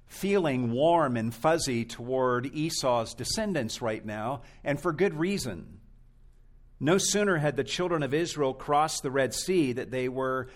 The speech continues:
attacked by descendants of a grandson of Esau in a horrible way.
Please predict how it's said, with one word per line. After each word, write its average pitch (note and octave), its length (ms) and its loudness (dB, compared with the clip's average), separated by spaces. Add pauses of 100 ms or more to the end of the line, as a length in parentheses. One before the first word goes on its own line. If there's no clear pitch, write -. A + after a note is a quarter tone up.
(360)
attacked D3 840 0 (440)
by C#3 320 6
descendants D3 1080 0 (240)
of C3 140 0
a C#3+ 80 2
grandson C#3 1080 0 (320)
of B2 160 2
Esau C3 720 2 (2500)
in C#3+ 140 0
a D#3 60 2
horrible F#3 560 4
way. F#2+ 360 -2